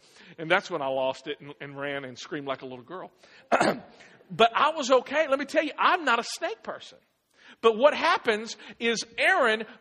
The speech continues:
throws down the rod and it becomes a snake. And what's so interesting is that, um, Pharaoh's magicians also had power, probably from the devil and demonic powers.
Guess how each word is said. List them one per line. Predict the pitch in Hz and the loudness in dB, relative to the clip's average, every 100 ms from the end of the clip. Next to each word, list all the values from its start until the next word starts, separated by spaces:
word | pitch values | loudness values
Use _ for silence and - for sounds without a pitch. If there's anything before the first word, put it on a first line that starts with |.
| - | -4
throws | 247 311 359 240 | 6 6 6 2
down | 269 262 262 240 | 4 4 2 2
the | 208 | 2
rod | 196 247 311 202 156 160 202 - - | 4 6 6 6 6 4 -2 -8 -8
and | 226 233 | 0 0
it | 226 | 0
becomes | 190 - 330 311 226 | -2 -2 0 0 -2
a | 240 | -6
snake. | - 339 175 131 - 214 | 0 0 0 -4 -8 -2
And | 247 320 | -2 -2
what's | 240 311 - | 0 2 2
so | 320 339 | 0 0
interesting | 311 320 226 156 - 151 165 220 _ _ - - | -2 0 0 -2 -4 -10 -10 -18 _ _ -20 -6
is | 247 254 190 | -4 -2 -2
that, | 240 - - _ - | -4 -6 -20 _ -16
um, | 202 196 170 | -14 -14 -18
Pharaoh's | - 311 330 302 269 196 | -2 2 6 6 6 2
magicians | 202 185 180 285 - 151 170 220 - - _ _ _ _ _ - | -2 -2 -2 -4 -6 -8 -10 -14 -16 -16 _ _ _ _ _ -2
also | 240 302 - 277 | 0 2 2 2
had | 226 233 190 | 4 2 2
power, | 277 277 214 160 | -2 2 4 2
probably | - 294 294 285 | 4 2 2 -4
from | - 220 | -4 -2
the | 190 | -2
devil | 165 254 277 233 | 2 2 4 0
and | 185 | 0
demonic | 190 226 311 - | 0 2 0 0
powers. | 190 160 175 | 2 2 0